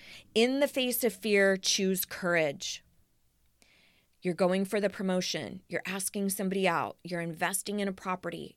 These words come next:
You wanna start a new business. You're going back to school. You are going to have fucking fear. You are going to have it. It's not about the absence of fear.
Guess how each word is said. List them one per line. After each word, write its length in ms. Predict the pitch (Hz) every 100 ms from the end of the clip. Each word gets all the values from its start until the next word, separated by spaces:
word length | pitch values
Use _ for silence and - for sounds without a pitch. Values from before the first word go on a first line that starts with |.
| _
You 140 | -
wanna 320 | 160 180 214
start 260 | 196 202 185
a 60 | 185
new 120 | 185
business. 520 | 175 160 139 117 -
You're 100 | 170
going 400 | 175 185 196 202
back 220 | 196 190
to 100 | -
school. 460 | 180 - 156 131 - - - - - 175
You 240 | 214 254
are 120 | 262
going 360 | 208 214 233 233
to 80 | 220
have 340 | 214 208 214
fucking 380 | - 220 220 196
fear. 400 | - 269 226 139
You 240 | 165 208
are 80 | 214
going 400 | 190 208 247 269
to 80 | 226
have 280 | 247 466 233
it. 180 | - - _ _ _ _ _ _ _ _ _ _ _ _ _ _ _ _ _ _
It's 200 | 196 190
not 240 | 196 208 220
about 240 | 226 -
the 120 | 214
absence 460 | 202 196 - 196 190
of 80 | 185
fear. 480 | - 180 165 -